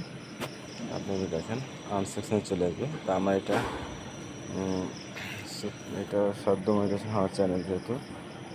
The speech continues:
আমি এটা এখন আপনার, মানে, সুপার চ্যাট on করলে তো আপনাদের দেখানোর জন্য আমি এই যে আর্ন সেকশনে যাওয়ার পরে এই দেখেন স্ক্রিনে দেখতে পাচ্ছেন,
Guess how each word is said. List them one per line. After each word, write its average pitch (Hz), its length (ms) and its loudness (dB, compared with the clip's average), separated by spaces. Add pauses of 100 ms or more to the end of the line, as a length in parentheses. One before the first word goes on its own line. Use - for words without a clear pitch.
আমি 90 160 0
এটা 90 140 -2
এখন 90 280 0
আপনার, 90 380 2
মানে, 87 220 2 (160)
সুপার 95 280 0
চ্যাট - 160 -2
on 95 240 6
করলে 117 240 0
তো 113 80 6
আপনাদের 98 400 0
দেখানোর 98 540 2
জন্য 104 200 2
আমি 113 200 2 (640)
এই 85 80 -2
যে 82 80 0
আর্ন 85 220 2
সেকশনে 101 300 -4 (100)
যাওয়ার 95 300 4
পরে 113 200 4 (1500)
এই 80 80 0
দেখেন - 300 -4 (1200)
স্ক্রিনে 95 200 0
দেখতে 90 340 0
পাচ্ছেন, 85 360 -2